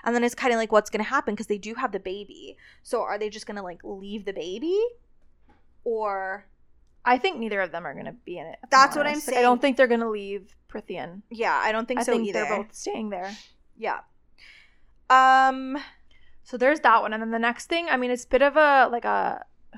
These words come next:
Speaker 2: not really a theory, but more of just something like a,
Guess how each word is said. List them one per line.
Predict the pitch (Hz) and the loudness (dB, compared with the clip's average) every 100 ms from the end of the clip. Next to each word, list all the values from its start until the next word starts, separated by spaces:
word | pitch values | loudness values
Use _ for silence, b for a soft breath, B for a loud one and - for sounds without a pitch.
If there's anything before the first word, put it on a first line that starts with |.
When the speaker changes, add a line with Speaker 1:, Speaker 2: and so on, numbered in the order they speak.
| B B _ _ _ _ _ _ _ _ _ _ _ _ _ - - | B B _ _ _ _ _ _ _ _ _ _ _ _ _ -20 -10
Speaker 2:
not | 226 233 247 | -2 0 4
really | 294 | 6
a | 277 | 4
theory, | 269 233 220 | 2 0 0
but | 202 190 | 0 -2
more | 202 196 | -2 -2
of | 208 | -4
just | 214 - | -8 -8
something | 247 240 | -8 -6
like | 226 - | -8 -6
a, | 190 180 170 | -4 -4 -6